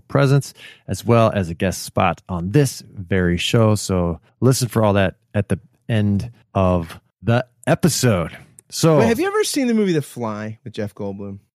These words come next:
Speaker 1: Uh, I did a long time ago. I was about
Speaker 2: Where he's
Speaker 1: to go
Speaker 2: work-
Speaker 1: into another movie, but what? Tell me about The Fly.
Speaker 2: Well, he's working on teleportation, and, like, you know, he has two telepod units, and a fly gets into the telepod thing, and basically it's kinda like the Star Trek transporter. It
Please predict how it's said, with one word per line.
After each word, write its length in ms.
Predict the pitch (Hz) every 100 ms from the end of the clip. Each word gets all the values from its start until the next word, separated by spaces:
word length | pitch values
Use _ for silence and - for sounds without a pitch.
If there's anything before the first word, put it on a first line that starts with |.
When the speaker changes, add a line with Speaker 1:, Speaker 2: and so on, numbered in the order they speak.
| -
Speaker 1:
Uh, 600 | 113 113 110 110 107 -
I 120 | 117 107
did 160 | 143
a 60 | 135
long 400 | 95 101 107 104
time 300 | 98 95 92
ago. 260 | 80 65 - _ 113
I 80 |
was 80 | 156
about 100 | 143
Speaker 2:
Where 40 | 131
he's 60 |
Speaker 1:
to 40 | 143
go 60 | 110
Speaker 2:
work- 80 | 110
Speaker 1:
into 140 | 101
another 340 | 90 101 120 85
movie, 260 | 85 78
but 240 | 85 90 -
what? 220 | 117 113
Tell 140 | - 123
me 60 |
about 160 | 101 98
The 40 |
Fly. 340 | - - - -
Speaker 2:
Well, 100 | 151
he's 180 | 160 139
working 280 | 143 147 143
on 100 | 127
teleportation, 1040 | 107 123 113 120 107 113 104 - 117 113 -
and, 160 | - 101
like, 300 | 95 92 _ _ 135
you 100 | 131
know, 220 | 104 95 _ -
he 220 | 123 131
has 120 | 120
two 240 | - 156 127
telepod 600 | 135 110 110 120 107 107 95
units, 420 | 110 107 107 - -
and 120 | 110
a 60 | 98
fly 540 | - 120 113 113 117
gets 220 | 107 98
into 180 | 127 110
the 80 | 104
telepod 560 | - 104 104 110 104 107
thing, 240 | 110 104 -
and 140 | 117
basically 380 | 151 147 - 123
it's 120 | 110
kinda 180 | - 135
like 140 | 113 -
the 60 |
Star 320 | - 127 110
Trek 240 | 101 104 -
transporter. 500 | 101 95 - 131 101
It 180 | 98